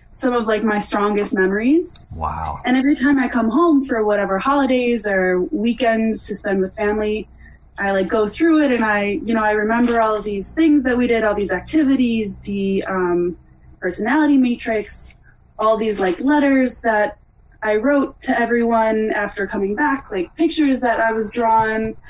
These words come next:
Speaker 1: I just have it, I have it all saved. Like, that's how meaningful it was to me.
Speaker 2: Case in point.
Speaker 1: Yeah.
Speaker 2: That's fantastic.
Speaker 1: Yeah.
Speaker 2: I was just thinking yesterday as I was preparing for this, I'm like, "Where the heck is that?" 'Cause I've got that somewhere too.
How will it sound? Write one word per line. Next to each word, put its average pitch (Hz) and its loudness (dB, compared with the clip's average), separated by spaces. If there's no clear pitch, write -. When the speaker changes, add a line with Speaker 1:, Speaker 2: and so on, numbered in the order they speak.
Speaker 1:
I 233 2
just 254 0
have 262 2
it, 247 0
I 226 2
have 233 0
it 226 2
all 208 2
saved. 175 -4
Like, 185 -4
that's 202 -4
how 226 0
meaningful 202 -2
it - -2
was 175 -4
to 190 -4
me. 175 0
Speaker 2:
Case 104 -4
in 107 -4
point. 104 -4
Speaker 1:
Yeah. 226 -2
Speaker 2:
That's 95 -8
fantastic. 107 -2
Speaker 1:
Yeah. - -4
Speaker 2:
I 127 4
was 135 2
just 175 -2
thinking 135 2
yesterday 120 -2
as 98 -6
I 104 -2
was 98 -6
preparing 117 -2
for - -8
this, - -6
I'm 95 -6
like, 92 -8
"Where 117 0
the 127 0
heck - -6
is 107 -4
that?" 90 -6
'Cause 101 -8
I've 120 0
got 120 -2
that - -8
somewhere 104 -4
too. 87 -8